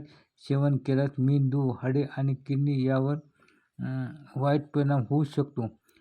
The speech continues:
जर आपल्या शरीरात ॲल्युमिनियम जास्त प्रमाणात शे-, गेल्यात पोचू लागले, तर न्यूरोलॉजिकल समस्या, किडनीचे नुकसान आणि हृदय तसेच इतर शरीराच्या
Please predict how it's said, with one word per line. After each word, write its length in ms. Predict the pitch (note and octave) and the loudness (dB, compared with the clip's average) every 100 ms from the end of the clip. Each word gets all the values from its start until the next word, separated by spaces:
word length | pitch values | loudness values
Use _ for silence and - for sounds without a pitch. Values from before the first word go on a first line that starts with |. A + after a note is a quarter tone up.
| - | -10
जर 180 | B2 C#3 - | -4 -4 -4
आपल्या 360 | C3+ - D3+ | -10 -2 -2
शरीरात 320 | C#3+ C3+ C3+ C#3+ - | 0 0 0 -2 -4
ॲल्युमिनियम 600 | C#3 C3 C3+ C#3 D3+ D3 | 0 2 2 2 2 0
जास्त 360 | B2+ C3+ - D#3 | 0 -2 -4 -6
प्रमाणात 500 | C#3+ C3+ B2+ C3+ C3+ | -4 -2 0 0 -2
शे-, 380 | - C3 B2+ B2+ C3 _ _ _ - | -2 -2 -2 -6 -12 _ _ _ -6
गेल्यात 440 | C3+ C#3 C#3+ D3 C3 B2 _ - F3 F3 - A2+ - | 0 2 2 0 -4 -10 _ -20 -20 -20 -20 -20 -2
पोचू 360 | D3+ C#3 D3+ D#3+ D#3 - | 0 0 0 -4 -4 -4
लागले, 360 | D3 C#3 C3+ C3 | 0 2 2 0
तर 200 | D#3 D3+ - - - - | 0 -4 -6 -16 -16 -6
न्यूरोलॉजिकल 1200 | C3+ C#3 D3+ D3+ D3+ D3+ C#3+ C#3 B2 C#3 C#3+ C#3+ C#3+ - | 0 4 4 4 0 -2 0 0 0 -2 -2 -4 -4 -4
समस्या, 400 | C3 C3 C3 D3 | 0 2 0 -2
किडनीचे 640 | C3+ - C#3+ C#3 C#3 C3+ D3+ | -2 -2 0 2 0 0 0
नुकसान 540 | C#3+ C#3 C3+ - D3 D3 - _ _ - | 0 0 -4 0 0 0 -8 _ _ -6
आणि 200 | C3 C#3 B2+ | 0 0 0
हृदय 300 | D3 C3+ D3 | 0 2 2
तसेच 380 | C#3+ C#3+ D3 D3 - | 2 -2 -2 -6 -8
इतर 260 | C#3 D#3+ D3+ - | -6 -6 -6 -4
शरीराच्या 680 | C#3 B2+ C3+ C#3 C3+ D3 | -4 -2 -2 -4 -4 -4